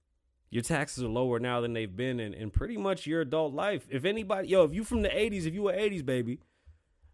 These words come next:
and, and you know how much you was, you was, ah, shit, I don't know, it depends, 'cause you might not have been making money.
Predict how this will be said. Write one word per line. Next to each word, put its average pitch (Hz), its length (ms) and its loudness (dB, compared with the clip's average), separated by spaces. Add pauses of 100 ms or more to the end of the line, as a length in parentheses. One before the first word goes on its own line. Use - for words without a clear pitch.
(480)
and, 127 240 2
and 123 240 0
you 165 140 -4
know 151 580 2 (460)
how 139 160 -4
much 147 240 -2
you 143 100 0
was, 120 260 -2
you 120 140 -4
was, 104 260 -4 (120)
ah, - 140 -14
shit, - 380 -10
I 87 60 -12
don't 95 140 -10
know, 92 140 -10
it 90 60 -14
depends, 90 360 -14
'cause - 160 -20
you 92 60 -12
might 101 120 -10
not 95 80 -10
have 90 100 -10
been 90 100 -10
making 90 220 -12
money. 95 260 -12